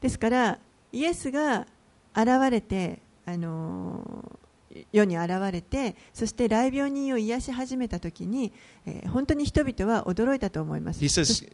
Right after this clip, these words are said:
Speaker 2: "Go to the priests and give the sacrifices that are commanded."
Speaker 1: そしてイエスは、その癒された人に対して、祭司のところに行って、あなたの体を見せなさいと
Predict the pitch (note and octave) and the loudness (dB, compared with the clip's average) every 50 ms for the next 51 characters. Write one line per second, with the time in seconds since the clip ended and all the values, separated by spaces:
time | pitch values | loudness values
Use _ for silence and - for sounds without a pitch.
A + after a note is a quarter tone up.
0 | - - - C3+ D#3+ G3+ A#3+ A#3 - - F#3 F3+ F3 - G3 G3+ G#3+ - - E3+ | -18 -10 4 8 10 10 10 8 6 2 2 2 2 2 2 2 2 2 2 0
1 | D3 C3 B2 D3+ F3 F3 E3+ F3 D#3+ D3 - - - E3 E3 E3 F3 D#3 - D#3+ | 0 2 4 4 4 4 6 4 4 4 4 2 4 4 4 4 2 0 0 0
2 | D#3 D3+ - C#3+ C3 D3 C3+ C3+ C3+ C3 - B2+ B2 B2 B2 B2+ A#2+ G#2+ G2 - | 0 0 0 0 2 2 4 4 2 0 -2 -2 0 2 2 2 4 2 0 0
3 | - - - - - - - B3+ - - C#4 C#4+ C4 B3 C4 C4 - - A#3 C4 | -4 -12 -20 -20 -12 -6 -4 -4 0 2 2 4 4 4 4 4 2 2 2 4
4 | C#4+ C4+ A3+ - - - - - G#3 G3 F#3+ F#3 F3+ F3+ F3 - - - - - | 4 4 4 2 0 -4 -4 0 0 2 4 4 2 2 0 -2 -8 -16 -16 -4
5 | - G3+ A3 A3+ - B3 A3 A3 G#3+ - F3 E3+ D#3+ - - F#3+ F3+ F3 E3+ G#3+ | 0 2 2 4 4 2 0 0 0 0 -2 -2 -2 -2 -2 -2 -2 -2 -2 0
6 | A3 A3 A3+ - - - - C4 B3 A3+ - - - - - C4 C4 C4+ - A3 | 0 0 0 -2 -2 -2 0 0 0 -2 -6 -10 -2 4 6 6 6 6 4 2
7 | G#3 G#3 G#3+ G#3 - C4 C#4 D#4 D4 C4+ A#3 G#3 - F#3+ F3+ F#3 F#3+ - F#3 F3 | 0 0 0 -2 -2 -2 -2 -2 -2 -4 -4 -4 -2 -2 -2 -2 -2 -2 -2 -2
8 | F3+ - G#3 G#3+ A3+ A3 A#3 A#3 A3 A#3 A#3 C#4+ C#4+ D4 D4+ D4+ F4 D#4+ - - | -2 0 0 0 2 2 2 2 2 0 0 0 0 -2 0 0 0 0 0 0
9 | - D#3+ D#3+ | -2 -4 -4